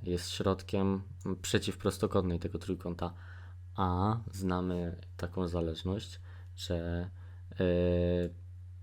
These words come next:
mm, środek, e, przeciwprostokątny jest również środkiem okręgu opisanego na tym trójkącie prostokątnym,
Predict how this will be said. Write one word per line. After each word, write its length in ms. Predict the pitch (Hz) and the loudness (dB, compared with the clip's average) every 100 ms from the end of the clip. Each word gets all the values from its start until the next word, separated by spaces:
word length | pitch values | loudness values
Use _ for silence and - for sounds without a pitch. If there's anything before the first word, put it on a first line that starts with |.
| - - - - - - - | -14 -14 -14 -14 -14 -14 -2
mm, 400 | 101 98 95 95 | 2 4 4 2
środek, 680 | - - 98 95 95 - - 98 92 92 90 | 2 6 6 8 4 2 0 2 4 4 4
e, 40 | |
przeciwprostokątny 1120 | 90 - 95 90 95 - 98 - 104 - 120 | 2 -2 -2 0 -2 0 0 2 2 2 0
jest 240 | 101 95 - | 2 0 0
również 360 | 101 98 104 | 0 2 0
środkiem 640 | - 95 95 - 104 104 104 - - | 0 0 0 0 0 2 0 -4 -12
okręgu 380 | - 101 92 - | -2 2 2 2
opisanego 640 | 104 101 - 104 92 85 | -2 -2 0 2 2 2
na 120 | 85 | 0
tym 180 | 87 90 | -2 -4
trójkącie 540 | 87 95 90 92 90 - | -2 -2 -2 -4 -4 -4
prostokątnym, 760 | 95 - 92 - 98 - 139 | -4 -2 -2 -2 -4 0 0